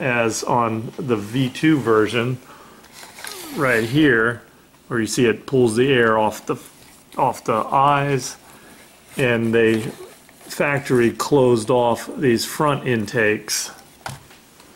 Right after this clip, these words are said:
which is what I ended up here. I'm pulling it across the eyes and then closed off the front air intakes.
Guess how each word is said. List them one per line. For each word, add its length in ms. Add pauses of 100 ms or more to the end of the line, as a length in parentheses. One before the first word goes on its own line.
(600)
which 220
is 140
what 380
I 280 (1200)
ended 300
up 200
here. 640 (160)
I'm 220
pulling 380
it 120
across 460
the 120
eyes 640 (1040)
and 140
then 180
closed 400
off 400
the 80
front 400 (440)
air 260
intakes. 760